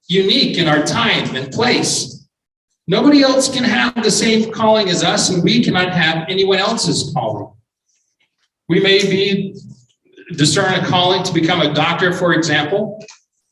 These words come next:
but no one else in history can have the exact same calling as those who have chosen during this time in the professional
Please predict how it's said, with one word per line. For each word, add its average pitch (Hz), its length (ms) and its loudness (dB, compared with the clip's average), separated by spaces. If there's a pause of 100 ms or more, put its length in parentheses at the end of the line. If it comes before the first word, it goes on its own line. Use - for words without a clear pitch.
(160)
but 185 100 2
no 208 160 2
one 240 120 0
else 226 380 0
in 220 100 0
history 170 540 0
can 190 100 0
have 180 320 -2
the 151 120 2
exact 160 420 -2
same - 380 -2
calling 190 520 -4 (260)
as 139 140 -4
those 202 380 4
who 165 120 -2
have 147 100 -4
chosen 180 400 0
during 170 240 0
this 185 340 -2
time 127 260 -4
in 131 60 -6
the 127 120 -8
professional 156 520 -4